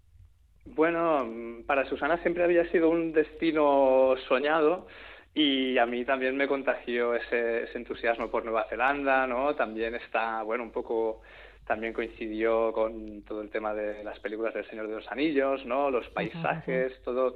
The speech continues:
Speaker 1: despertaba un poco esa, esa fascinación. Y, y bueno, y,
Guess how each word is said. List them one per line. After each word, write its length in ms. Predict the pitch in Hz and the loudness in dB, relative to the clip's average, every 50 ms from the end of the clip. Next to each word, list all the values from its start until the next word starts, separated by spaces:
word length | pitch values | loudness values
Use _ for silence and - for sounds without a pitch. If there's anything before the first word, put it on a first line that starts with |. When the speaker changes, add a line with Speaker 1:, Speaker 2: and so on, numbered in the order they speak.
| - - - | -6 -12 -12
Speaker 1:
despertaba 580 | 147 123 113 - - - 113 113 - 127 127 | -10 -10 -10 -8 -6 -6 -4 -2 0 2 2
un 120 | 131 127 127 | 2 0 -2
poco 220 | 131 127 139 135 123 | -4 -2 0 -2 -2
esa, 460 | - - 139 135 131 117 110 107 - | -2 0 -2 -2 0 -2 -4 -6 -8
esa 180 | 110 - 135 123 | -8 -8 -8 -6
fascinación. 880 | - 117 - - - - 110 110 - - - 120 127 127 127 220 - - - - - - - - - - _ _ _ _ | -6 -8 -8 -8 -10 -10 -10 -10 -10 -8 -4 -2 -2 -2 -4 -6 -12 -16 -20 -20 -20 -20 -20 -20 -20 -20 _ _ _ _
Y, 1000 | 175 160 151 147 143 139 135 131 123 120 117 117 110 110 110 104 101 107 104 - - | -4 -2 0 0 2 2 0 0 0 -2 -2 -4 -4 -4 -4 -4 -4 -6 -8 -10 -10
y 80 | 113 113 | -6 -2
bueno, 320 | 123 147 139 139 143 139 | 0 0 0 2 0 -2
y, 60 | 131 | -2